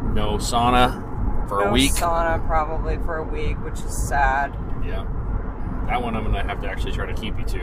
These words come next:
Speaker 1: 'cause I know you
Speaker 2: Well,
Speaker 1: well enough to know you'll try to talk me out of it in, in a few, a few days.
Speaker 2: I
Speaker 1: But
Speaker 2: know. Don't think I'm not gonna be doing the treadmill tomorrow. I gotta get this shit out of my system.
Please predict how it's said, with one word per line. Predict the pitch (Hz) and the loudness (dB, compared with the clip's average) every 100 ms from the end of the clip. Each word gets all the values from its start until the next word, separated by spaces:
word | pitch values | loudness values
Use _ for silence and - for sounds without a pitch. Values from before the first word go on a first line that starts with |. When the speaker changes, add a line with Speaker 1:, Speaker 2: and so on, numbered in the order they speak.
| - | -4
Speaker 1:
'cause | - | -4
I | |
know | - 95 | -6 -4
you | 95 - - - - - - - - - | -2 -2 0 2 2 2 0 -2 0 6
Speaker 2:
Well, | 247 226 226 | 8 8 8
Speaker 1:
well | 220 214 | 8 6
enough | - 113 | 2 -2
to | - | -2
know | 110 110 | -2 -2
you'll | 110 107 | -2 -4
try | - 104 | -4 -4
to | |
talk | - 107 104 | -2 -2 -2
me | 104 | -2
out | 104 | -2
of | 101 | -2
it | 98 101 | -4 -4
in, | 98 98 - - - | -4 -4 -4 -2 0
in | - | 0
a | |
few, | 85 98 | 0 -2
a | - | 0
few | - 107 | 0 0
days. | 95 90 90 - | -4 -6 -6 -6
Speaker 2:
I | - | -6
Speaker 1:
But | 90 113 | -6 -6
Speaker 2:
know. | 139 139 139 139 143 143 139 139 135 139 - - - - - - - - - - | -6 -8 -8 -8 -8 -8 -8 -6 -6 -8 -8 -8 -8 -8 -8 -6 -8 -8 -8 -6
Don't | 220 - | -4 -4
think | 156 - | -2 0
I'm | 208 | 4
not | 196 190 | 4 2
gonna | 170 | -2
be | 170 | -4
doing | 160 165 156 | -6 -6 -6
the | 151 | -4
treadmill | - 160 156 143 | -2 -2 -2 -6
tomorrow. | 143 135 131 123 139 - - - - - - - - - - - | -4 -2 -2 -2 -4 -6 -6 -6 -8 -6 -6 -6 -4 -6 -4 -2
I | |
gotta | 226 220 | 0 -2
get | 190 | -4
this | 170 156 - | -4 -2 0
shit | 156 | 2
out | 151 143 | 0 2
of | |
my | - | 2
system. | - 135 - - - | 4 2 0 -4 -6